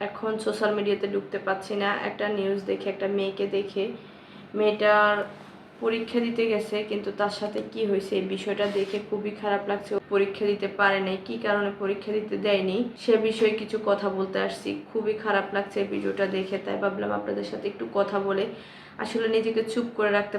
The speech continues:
পারছি না এই জিনিসটা দেখে। বাবাকে হারিয়েছে ছোট্টবেলাতে, পরিবারের আশ্রয় ছিল একমাত্র মা। কিন্তু গতকাল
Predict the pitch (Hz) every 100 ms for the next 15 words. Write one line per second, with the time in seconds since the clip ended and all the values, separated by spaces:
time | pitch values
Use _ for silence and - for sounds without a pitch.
0 | 202 202 - 208 202 196 196 190 190 202
1 | 190 190 190 190 220 - - - - -
2 | - - 214 220 220 220 240 233 214 220
3 | 214 208 202 202 214 214 202 196 190 180
4 | - 180 185 - - - - - 262 262
5 | 240 240 233 - 196 202 - 226 226 -
6 | 202 208 254 - 214 - 208 202 - 196
7 | 185 165 175 185 - - - - - -
8 | - 254 247 240 247 233 220 220 214 208
9 | 196